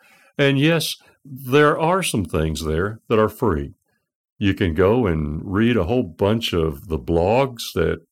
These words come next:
form the basis for a lot of these podcasts.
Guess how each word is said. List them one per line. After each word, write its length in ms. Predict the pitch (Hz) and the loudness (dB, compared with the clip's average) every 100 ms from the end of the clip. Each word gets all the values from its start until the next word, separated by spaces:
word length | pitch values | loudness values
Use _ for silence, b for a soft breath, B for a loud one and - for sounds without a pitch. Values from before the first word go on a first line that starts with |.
| _ | _
form 240 | 113 107 90 | -2 0 -2
the 80 | |
basis 720 | 85 87 87 - 113 113 - - | -2 0 0 -2 -8 -8 -12 -10
for 200 | - 85 | -2 0
a 100 | 80 | 0
lot 180 | 85 90 | 0 0
of 100 | 85 | -2
these 320 | 85 82 80 | -2 -4 -6
podcasts. 720 | - 127 - 113 80 87 131 | -6 -4 -4 -2 -2 -2 -2